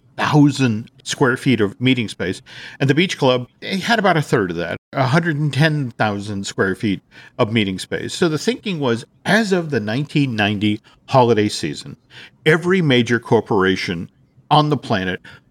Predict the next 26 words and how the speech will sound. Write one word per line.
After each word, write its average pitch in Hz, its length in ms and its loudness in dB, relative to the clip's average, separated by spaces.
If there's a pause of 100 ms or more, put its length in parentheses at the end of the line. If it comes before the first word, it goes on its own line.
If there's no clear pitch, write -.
(100)
was 110 160 2
now 117 580 4 (120)
going 135 360 2
to 147 100 -8
look 117 540 -2
toward 127 240 0
Walt 113 240 0
Disney 117 200 -2
World 107 140 -2
and 95 60 -8
think, 101 140 -4 (260)
"I 151 160 0
want 87 220 -4
to - 60 -10
stage 87 400 -4
my 107 160 -2
conventions - 640 -16
there." - 240 -2 (640)
To 160 120 4
make 143 600 2 (100)
staging 135 420 2
conventions 110 380 -2
at 101 60 -4
Walt 95 180 -2
Disney 104 260 -2
World 90 340 -2